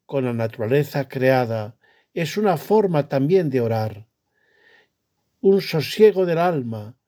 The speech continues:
es efecto de la oración, y la soledad vencida es otro efecto.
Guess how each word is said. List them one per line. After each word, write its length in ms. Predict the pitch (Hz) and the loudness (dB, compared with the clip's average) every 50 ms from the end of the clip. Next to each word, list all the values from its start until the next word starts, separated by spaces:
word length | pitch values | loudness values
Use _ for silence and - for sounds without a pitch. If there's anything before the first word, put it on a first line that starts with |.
| _ _ _ _ _ _ _ - | _ _ _ _ _ _ _ -6
es 420 | - 160 160 160 139 - - - _ - | -2 0 0 0 -2 -4 -10 -18 _ -4
efecto 640 | 156 139 117 - - 185 180 - - _ - 135 | -4 -4 -2 0 0 0 0 0 -6 _ -4 -2
de 80 | 123 120 | -2 0
la 120 | 117 117 | 0 0
oración, 680 | 117 120 113 117 110 - - 139 131 120 117 123 135 147 _ _ _ _ _ _ _ _ - - _ _ | 0 0 -2 -4 -6 -8 -8 -6 -6 -6 -6 -10 -14 -16 _ _ _ _ _ _ _ _ -20 -20 _ _
y 140 | - 190 135 | -2 0 2
la 120 | 135 127 117 | 2 2 2
soledad 500 | 107 - 151 139 139 135 160 185 175 170 | 0 -2 0 2 4 4 4 2 2 0
vencida 880 | 160 175 175 160 151 139 - - 156 143 131 117 113 110 110 110 - _ _ _ _ _ _ _ _ _ _ _ _ _ _ _ _ _ _ | 0 0 0 0 -2 -6 -6 -6 -4 -4 -4 -4 -6 -8 -10 -12 -16 _ _ _ _ _ _ _ _ _ _ _ _ _ _ _ _ _ _
es 280 | - 151 135 - - - _ | 0 0 0 0 -4 -12 _
otro 400 | - 196 190 185 - 165 139 131 | -2 0 0 0 0 0 -2 0
efecto. 800 | 123 110 - - 139 123 127 - - _ - 220 - - _ _ | -2 -2 -4 -4 -4 -4 -4 -8 -20 _ -18 -18 -18 -20 _ _